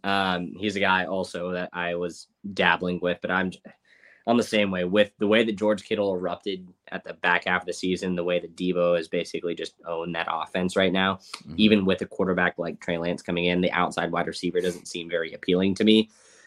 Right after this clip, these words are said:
Speaker 1: Um, he's the type of guy where, like, just some team trade the forty-niners first
Speaker 2: <laughs>
Speaker 1: and just take 'em off their hands. They can
Speaker 2: Yeah.
Speaker 1: deal with Juwan Jennings as their wide receiver two 'cause they're gonna run the ball thirty-five times anyway, so it doesn't even matter.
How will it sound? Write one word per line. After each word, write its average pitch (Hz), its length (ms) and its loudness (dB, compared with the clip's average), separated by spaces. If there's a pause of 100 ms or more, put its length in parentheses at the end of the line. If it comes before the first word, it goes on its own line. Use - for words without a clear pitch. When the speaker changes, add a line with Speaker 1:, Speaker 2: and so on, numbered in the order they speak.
(140)
Speaker 1:
Um, 85 260 4
he's 139 260 6
the 123 120 4
type 113 220 4
of 98 60 -2
guy 92 220 2
where, 87 200 0
like, 82 200 -8 (1300)
just 117 280 -6
some 143 260 6
team 113 400 0
trade 101 380 0
the 90 80 -8
forty-niners 87 640 -2
first - 640 2 (300)
Speaker 2:
<laughs> - 300 -12
Speaker 1:
and 107 180 4
just 95 220 -4
take 107 320 -2
'em 104 120 0
off 95 260 0
their 90 160 -2
hands. 87 460 -4
They 95 180 -2
can 104 240 2
Speaker 2:
Yeah. 92 100 -2
Speaker 1:
deal 104 180 6
with 104 140 2
Juwan 95 320 2
Jennings 90 380 -2
as 87 100 -10
their 92 120 -2
wide 90 180 0
receiver 90 300 -6
two 92 280 -10
'cause 87 140 -12
they're 90 80 0
gonna 90 160 2
run 87 220 -2
the 87 60 -4
ball 85 260 4
thirty-five 90 500 -2
times 85 300 -4
anyway, 85 340 -4
so - 120 -10
it 80 40 -10
doesn't 87 180 -2
even 85 180 -8
matter. 87 440 -2